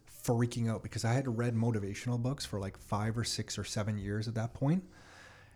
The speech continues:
And I was reading all these success stories about, like, people living their ideal life and,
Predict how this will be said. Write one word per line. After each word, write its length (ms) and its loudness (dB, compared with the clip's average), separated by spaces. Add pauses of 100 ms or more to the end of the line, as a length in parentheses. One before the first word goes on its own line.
(180)
And 420 8
I 60 8
was 160 6
reading 200 8
all 100 8
these 140 6
success 380 0
stories 380 2
about, 200 0
like, 120 -6
people 300 -2
living 320 4
their 120 4
ideal 400 4
life 580 0
and, 180 -8